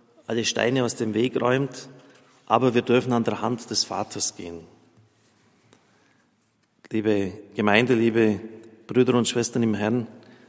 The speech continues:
erst wenn man sich auf das hin verständigt hat, dann hat man, meine ich, und das steht ja nicht umsonst bei Markus ganz am Anfang als erstes Wort, es ist der Schlüssel.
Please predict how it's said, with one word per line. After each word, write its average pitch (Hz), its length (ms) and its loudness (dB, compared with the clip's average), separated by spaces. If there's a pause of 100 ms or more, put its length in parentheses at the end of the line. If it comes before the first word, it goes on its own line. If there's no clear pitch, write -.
(160)
erst 127 320 2
wenn 131 100 4
man 127 380 2
sich 127 200 2
auf 117 200 4
das 113 320 4
hin 120 360 0 (300)
verständigt 127 720 2
hat, 104 160 -4 (1040)
dann 107 240 -6
hat 117 180 -6
man, 117 160 0
meine 113 280 0
ich, 113 160 -4
und 110 120 -10
das 110 80 -6
steht 117 200 -6
ja 113 80 -2
nicht 113 180 -4
umsonst 117 400 -4
bei 113 80 -4
Markus 104 640 -6
ganz 104 240 -6
am 107 80 -8
Anfang 110 320 -6
als 101 140 -4
erstes 113 420 -6
Wort, 113 180 -4
es 107 140 -4
ist 107 140 -6
der 104 80 0
Schlüssel. 120 480 0